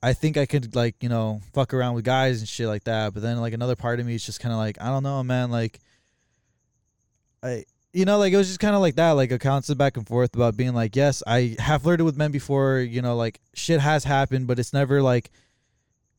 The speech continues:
got into that point where I'm like, "I think I can lean one way more than the other," and everything. And I was just, I was just talking to him about it. And I guess, like, he started taking that as, like, being, like,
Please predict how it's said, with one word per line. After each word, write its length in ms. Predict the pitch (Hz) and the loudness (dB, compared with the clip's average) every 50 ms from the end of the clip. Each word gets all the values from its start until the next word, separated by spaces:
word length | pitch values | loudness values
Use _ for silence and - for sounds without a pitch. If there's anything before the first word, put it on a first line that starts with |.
| _ | _
got 200 | - 160 165 180 | 2 4 4 4
into 520 | 190 196 180 - - 185 180 160 151 143 - - _ _ _ _ _ _ _ _ _ _ _ _ | 4 2 0 0 2 2 4 4 4 2 -2 -6 _ _ _ _ _ _ _ _ _ _ _ _
that 240 | 147 170 170 165 - | 0 2 2 2 2
point 240 | - 175 185 185 180 | 2 2 2 2 2
where 140 | 175 170 156 | 2 4 4
I'm 140 | 156 156 151 | 2 4 4
like, 300 | 147 143 135 127 - - _ | 4 2 2 2 -2 -6 _
"I 120 | 127 143 147 | -2 0 0
think 180 | - 160 160 | 0 2 0
I 80 | 170 165 | 0 0
can 160 | - 151 151 | 0 -2 -2
lean 160 | 147 147 143 | 0 0 0
one 220 | 139 135 143 139 139 | 0 0 0 2 2
way 120 | 143 139 | 2 2
more 200 | 135 135 131 131 | 2 2 2 2
than 160 | 120 123 117 | 2 0 -2
the 160 | 110 107 107 | -2 -2 0
other," 240 | 107 107 101 104 101 98 | 0 0 0 0 0 0
and 80 | 98 | 0
everything. 300 | 98 98 92 95 113 104 | -2 -2 -4 -6 -8 -8
And 80 | 110 113 | -6 -6
I 20 | |
was 120 | 127 139 143 | -6 -6 -6
just, 220 | 160 160 - - | -8 -10 -8 -4
I 100 | - 147 | 0 0
was 140 | 180 185 - | 0 0 -2
just 140 | 185 180 - | -4 -4 -2
talking 220 | 214 214 165 151 | 0 0 0 -2
to 60 | 135 | -4
him 80 | 120 117 | -6 -4
about 240 | 117 117 113 110 113 | -2 -2 -2 -2 -2
it. 120 | 107 - _ _ _ _ _ _ _ _ _ _ _ _ _ | -6 -8 _ _ _ _ _ _ _ _ _ _ _ _ _
And 100 | 127 135 | -2 0
I 60 | 143 | 2
guess, 260 | 139 151 151 147 - | 4 2 2 2 2
like, 160 | - 151 139 | 0 0 0
he 140 | - - 151 | 0 -2 -2
started 320 | 139 - 160 156 143 131 - | 0 2 2 2 2 2 2
taking 320 | - 156 139 135 147 143 | 0 0 0 0 0 2
that 160 | 143 139 131 | 2 4 4
as, 160 | 131 127 113 | 4 4 2
like, 200 | 120 120 117 110 | 2 0 0 0
being, 260 | 101 123 131 135 131 127 | -2 -2 -2 -2 -2 0
like, 280 | 123 117 110 - - | 0 0 -2 -2 -6